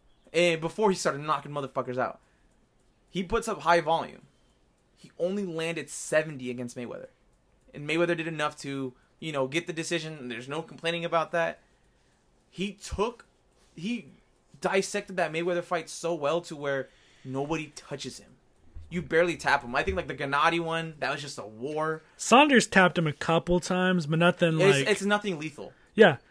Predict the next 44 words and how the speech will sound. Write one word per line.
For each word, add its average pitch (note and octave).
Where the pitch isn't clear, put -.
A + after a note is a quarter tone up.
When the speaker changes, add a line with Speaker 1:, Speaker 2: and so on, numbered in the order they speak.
Speaker 1:
He G#3+
Speaker 2:
That's G3
Speaker 1:
does. B3+
Speaker 2:
the F#3
Speaker 1:
He B3
fights A3+
to A3
where F3+
he E3+
plays G3
so F3+
com-, D3+
not E3
confidently, C3
ca-, -
not E3
cautious. E3+
Yeah, G3+
cautious, E3+
but F3
still -
has D#3
a C#3
threat -
to -
him. -
Speaker 2:
Yeah. B2+
Speaker 1:
Like, D3
with D#3
Canelo, F#3
it's D#3+
like, C3+
you F3+
look G3
at G3
the D#3+
best F#3+
one. F3+
Wow, D3+
fuck, F#3
what F3+
was F3+
that D#3
fight? D3